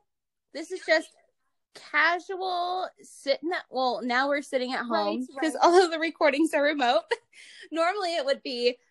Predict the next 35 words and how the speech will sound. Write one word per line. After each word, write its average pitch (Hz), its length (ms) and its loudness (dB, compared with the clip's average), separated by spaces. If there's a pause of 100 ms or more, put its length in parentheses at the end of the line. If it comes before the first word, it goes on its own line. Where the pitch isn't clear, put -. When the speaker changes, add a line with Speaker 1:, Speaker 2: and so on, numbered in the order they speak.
(120)
Speaker 1:
"Come 370 280 2
on 392 240 -2
over, 311 580 0
have 277 260 -2
a 294 40 -14
glass 262 320 -2
of 262 100 -8
wine, 233 400 -4
and 254 160 -12
let's 220 200 -10
chit 349 240 -8
chat." 214 480 2
And 269 140 -2
it 254 120 0
always 359 320 0
turns 269 300 -4
into 220 320 -4
something 196 580 -6 (520)
um, 208 560 4 (100)
but 254 160 -4
now 302 200 0
all 320 180 0
of 285 80 -6
the 262 80 -6
conversations 262 680 -6
are 226 100 2
remote, 247 560 2 (100)
and 233 280 0 (760)
I 269 160 4
actually 359 440 -2
like 202 380 -10
the 214 80 -4
remote 202 400 -6
conversations 190 920 -4
because 220 800 6